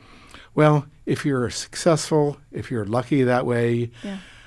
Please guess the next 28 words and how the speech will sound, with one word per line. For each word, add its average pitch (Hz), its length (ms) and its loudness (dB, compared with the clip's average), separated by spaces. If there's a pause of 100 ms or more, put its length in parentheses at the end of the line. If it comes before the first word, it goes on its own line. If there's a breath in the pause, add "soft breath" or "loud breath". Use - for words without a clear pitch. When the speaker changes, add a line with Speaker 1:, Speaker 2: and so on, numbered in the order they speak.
(140)
Speaker 1:
a 143 60 -8
lot 147 200 6
of 151 80 -4
people 131 340 -2
pull 139 280 2
up 127 100 2
the 123 100 -4
ladders, 110 600 0
and 101 200 -4
so 110 200 -4
other 147 180 2
people 110 380 -8
can't 101 300 -6
get 104 180 -4
into 95 220 -8
the 98 100 -6
middle 95 200 -6
class 95 420 -8
or 101 60 -8
better. 92 440 -6 (760 loud breath)
But, 131 460 0 (480 soft breath)
uh, 117 180 -6
an 107 80 -2
alternative 120 640 0
way 117 120 4
of 95 100 0
doing 131 260 4
things 98 500 -6